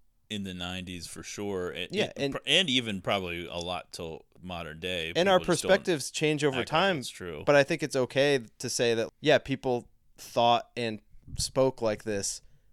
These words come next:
Speaker 2: at this time. We like to think as a society we've gotten better. <laughs> We're
Speaker 1: Well, that's
Speaker 2: still
Speaker 1: kinda like how that mid nineties movie was that Jonah
Speaker 2: Yeah,
Speaker 1: Hill made.
Speaker 2: right.
Speaker 1: They talked essentially like this, maybe not quite as insane,
Speaker 2: Sure,
Speaker 1: but
Speaker 2: yep.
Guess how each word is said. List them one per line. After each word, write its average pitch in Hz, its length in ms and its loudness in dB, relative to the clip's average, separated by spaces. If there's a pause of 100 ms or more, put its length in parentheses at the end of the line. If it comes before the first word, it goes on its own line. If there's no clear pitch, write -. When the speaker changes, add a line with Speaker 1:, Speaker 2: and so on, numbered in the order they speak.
(140)
Speaker 2:
at 127 180 -2
this 123 200 -2
time. 113 460 0 (260)
We 123 140 2
like 123 220 4
to 123 60 -10
think 120 200 -2
as 113 120 2
a 110 80 -4
society 110 440 2
we've 107 180 -6
gotten 95 280 -2
better. 131 440 2 (100)
<laughs> - 100 -10 (340)
We're 156 80 0
Speaker 1:
Well, - 20 0
that's 208 240 0
Speaker 2:
still 190 100 6
Speaker 1:
kinda 208 200 4
like 135 160 2
how 123 300 6
that 110 220 0
mid 104 240 -2
nineties 90 540 -4
movie 82 320 -8
was 82 280 -10
that 92 120 -12
Jonah 160 180 -4
Speaker 2:
Yeah, 117 120 2
Speaker 1:
Hill 95 180 -6
made. 80 380 -8
Speaker 2:
right. 127 240 -4 (180)
Speaker 1:
They 120 140 0
talked - 560 -4 (460)
essentially 90 1000 -6 (320)
like 87 380 -8
this, 90 500 -6
maybe 110 260 -2
not 87 240 -8
quite 87 380 -8
as 85 140 -12
insane, 82 560 -10
Speaker 2:
Sure, 107 240 0
Speaker 1:
but - 100 -6 (160)
Speaker 2:
yep. 117 260 -2